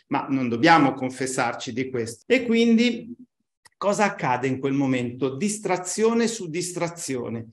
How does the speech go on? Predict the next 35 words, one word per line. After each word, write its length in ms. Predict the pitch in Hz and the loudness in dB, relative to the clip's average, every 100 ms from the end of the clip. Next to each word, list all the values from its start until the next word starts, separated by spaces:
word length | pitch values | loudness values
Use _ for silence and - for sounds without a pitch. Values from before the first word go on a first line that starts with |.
| _ _ | _ _
il 160 | 165 156 | 2 4
nostro 420 | 151 156 - 165 | 4 0 -2 -2
giudizio 580 | 151 143 202 - - 220 | -2 -2 -2 -4 -2 -2
su 200 | 190 151 | -2 -4
noi 160 | 185 | -4
stessi. 600 | 185 - 101 - - 127 _ _ _ _ | -6 -10 -12 -12 -14 -16 _ _ _ _
Eh, 220 | - 160 | -16 -12
ci, 440 | - 160 160 - _ | -6 -6 -6 -10 _
sto 280 | - - 151 | -20 -6 -4
pregando, 600 | 156 175 170 185 190 190 | 0 0 4 4 2 -2
mi 160 | 175 156 | 2 2
distraggo, 880 | 160 160 160 151 156 156 170 170 165 | 2 -2 -2 0 0 -2 -4 -6 -6
guarda 380 | 135 147 - | -2 0 0
un 140 | 165 160 | 0 2
po' 540 | 151 147 165 160 - _ _ | 0 0 -2 -8 -16 _ _
che 520 | - 139 156 156 - | -4 -2 -2 -2 -4
mi 140 | 147 | -2
distraggo 800 | 143 143 143 143 123 120 117 127 | 0 -2 -2 -2 -2 -2 -4 -4
e 100 | 165 | 0
mi 160 | 156 143 | 2 2
giudico, 460 | 131 131 127 123 127 | 0 -2 -4 -4 -4
oppure 440 | - 139 160 135 | -4 -4 0 0
sto 220 | - 139 | -2 -4
parlando 540 | 135 165 160 147 143 139 | -2 0 2 2 0 -2
con 160 | 139 | -4
quella 200 | 139 147 | -4 -4
persona, 460 | 147 151 - 147 135 | -4 -6 -6 -4 -4
"Oh, 100 | 135 | -4
mannaggia, 480 | 131 135 139 135 135 | -4 -4 -4 -6 -8
mi 120 | 131 | -8
sono 200 | 139 139 | -6 -4
distratto, 640 | 151 156 151 147 151 - | -4 -4 -2 -2 -2 -4
non 240 | 139 151 151 | 0 2 2
dovrei 440 | 170 151 156 170 | 2 4 4 4
distrarmi, 600 | 160 160 151 131 127 127 | 2 -2 -2 -2 -2 -4